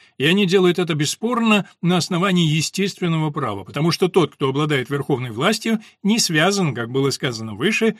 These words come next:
гражданскими законами. Прибавим к этому, что в естественном состоянии нельзя знать, кто является отцом сыну, если на него не укажет мать. Поэтому он является сыном того, кого захочет мать, и поэтому он принадлежит матери.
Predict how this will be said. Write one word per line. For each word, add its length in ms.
гражданскими 920
законами. 640
Прибавим 440
к 60
этому, 240
что 160
в 40
естественном 580
состоянии 540
нельзя 360
знать, 300
кто 160
является 460
отцом 280
сыну, 300
если 360
на 100
него 260
не 100
укажет 500
мать. 340
Поэтому 440
он 200
является 540
сыном 340
того, 380
кого 260
захочет 560
мать, 300
и 60
поэтому 460
он 340
принадлежит 640
матери. 500